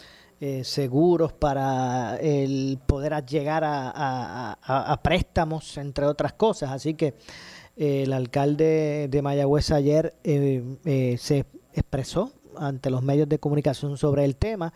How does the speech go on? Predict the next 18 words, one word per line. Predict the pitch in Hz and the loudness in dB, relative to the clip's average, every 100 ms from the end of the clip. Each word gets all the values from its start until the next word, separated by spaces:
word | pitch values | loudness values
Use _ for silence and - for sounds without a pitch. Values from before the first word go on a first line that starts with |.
| _ _ _ | _ _ _
Catorce | - - - 240 240 220 | -2 0 2 2 4 4
días | 214 233 | 6 4
después | 185 175 - 175 170 | 2 0 0 -2 -2
de | 151 | -2
esos | 151 180 | -2 -2
arrestos, | 147 139 135 - 127 110 - | -4 -2 -4 -6 -12 -12 -14
el | 139 | -10
alcalde, | 131 127 151 151 147 135 - - - - - - - - | -10 -2 0 2 0 -2 -10 -20 -20 -20 -20 -20 -20 -4
eh, | 156 131 127 123 120 120 120 123 | 0 2 2 2 0 -2 -4 -6
eh, | 135 127 - | -4 -2 2
pues | 135 | 2
habla | 151 165 175 | 4 4 2
ampliamente | 160 165 170 156 139 131 123 131 | 0 -4 -4 -4 -4 -8 -6 -4
con | 131 | -2
los | 131 | -2
medios | 123 139 156 | 0 4 4
de | 147 | 4
comunicación. | 143 139 143 139 135 - 233 247 | 2 0 0 0 0 4 2 2